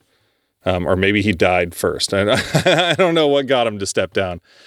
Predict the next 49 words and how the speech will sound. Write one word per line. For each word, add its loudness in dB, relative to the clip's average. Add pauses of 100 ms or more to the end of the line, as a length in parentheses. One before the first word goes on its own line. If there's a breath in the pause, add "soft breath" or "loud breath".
(180 soft breath)
but 4
they, 2
they 2
are, 2
they 2
essentially 0
are 2
James -4
Bond -4
for 0
the 2
past -2
forty 2
years 0
or -4
whatever. -4 (500 soft breath)
Um, 0
so 2
at 0
least 0
we 0
don't 0
have -2
to -2
worry 0 (100)
about 0
them 0
not 0
being 2
involved. 0
I -2
don't -2
know. 0 (140)
I -4
mean, 0 (260 soft breath)
they've 2
made 4
a 4
lot 2
of 0
good 0
movies. 0
They've 0
made -2
some -6
shit -2
movies, 0
but 0 (120)
I, 0